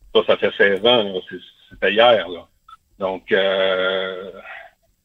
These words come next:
c'est, c'est tendu, euh, c'est inquiétant. Euh, oui, il y a des risques, euh, si, euh, le gouvernement agit, mais, euh, on ne peut pas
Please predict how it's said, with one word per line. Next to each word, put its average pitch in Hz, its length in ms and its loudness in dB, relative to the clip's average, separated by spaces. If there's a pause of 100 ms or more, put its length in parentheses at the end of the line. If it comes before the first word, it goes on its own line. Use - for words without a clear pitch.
(600)
c'est, 123 300 4 (360)
c'est 135 140 2
tendu, 131 680 2 (480)
euh, 104 420 2 (140)
c'est 120 220 2
inquiétant. 120 680 6 (540)
Euh, 98 720 -4
oui, 120 720 -6 (180)
il 110 60 -10
y 127 40 2
a 123 60 2
des 117 220 2
risques, 123 500 0 (180)
euh, 107 560 -6 (440)
si, 127 340 0
euh, 104 640 -2 (180)
le 113 120 -2
gouvernement 110 760 2
agit, 113 580 -2 (480)
mais, 113 680 4
euh, 110 200 -4
on 110 160 -2
ne 117 120 4
peut 113 220 0
pas 127 420 4